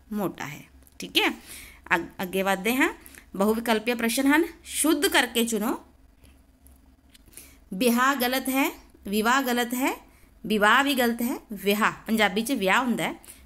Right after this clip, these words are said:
ਤੇ ਵਿਆਹ ਸਹੀ ਹੈ। ਉੱਠ ਨਾ ਸਕਾਂ, ਡੈਸ਼, ਅਖਾਣ ਪੂਰੀ ਕਰੋ। ਅਖਾਣ ਮਤਲਬ ਹਿੰਦੀ 'ਚ ਆਪਾਂ ਕਹਾਂਗੇ ਲਕੋਕਤੀ। ਨੀਂਦ ਕਰਕੇ, ਨੋ। ਪੈਰ ਵਿੱਚ ਦਰਦ ਹੈ, ਨੋ।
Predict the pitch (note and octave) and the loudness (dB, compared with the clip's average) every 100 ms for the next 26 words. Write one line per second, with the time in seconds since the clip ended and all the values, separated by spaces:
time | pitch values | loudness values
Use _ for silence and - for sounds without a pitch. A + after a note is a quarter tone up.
0 | - G#3+ F3 F#3+ - - - F#3 E3 D#3 | -8 -6 0 0 0 -2 -2 0 -2 -6
1 | C#3+ - - - - - _ D4 D#4 F4 | -10 -18 -20 -20 -20 -20 _ 0 2 4
2 | F4 F4+ D4+ C4+ G#3 E3 - _ F#3 G#3+ | 4 4 2 2 2 2 -10 _ -2 2
3 | F3 D#3+ - A3 A3 A3 A#3 A3 G3 G3+ | 2 -2 -6 -8 0 2 2 0 -4 -4
4 | G3+ G3+ D3+ - - - G3+ A3+ C#4 G#4+ | -4 -8 -10 -20 -16 0 2 2 2 2
5 | F#4+ B3 C4 B3+ B3+ C#4 C4+ C#4 C#4+ F#4 | 4 2 2 2 2 0 2 4 4 2
6 | F4+ B3+ A3+ - A3+ - - - - - | 2 2 0 0 -2 -2 -4 -2 -2 -4
7 | - - - A3+ B3+ C#4+ D4 C#4+ C#4+ E4+ | -10 -20 -4 2 6 6 4 2 2 -2
8 | - - _ _ - A3 G#3+ E4+ - _ | -2 -16 _ _ -2 0 0 -2 -8 _
9 | - G#3+ A#3 - - B3 A#3+ C4 C#4+ C#4+ | -20 -18 -18 -20 -6 0 4 4 2 0
10 | C4+ C#4 C4 C#4+ A#3+ A3+ E4 | 0 0 2 2 2 2 0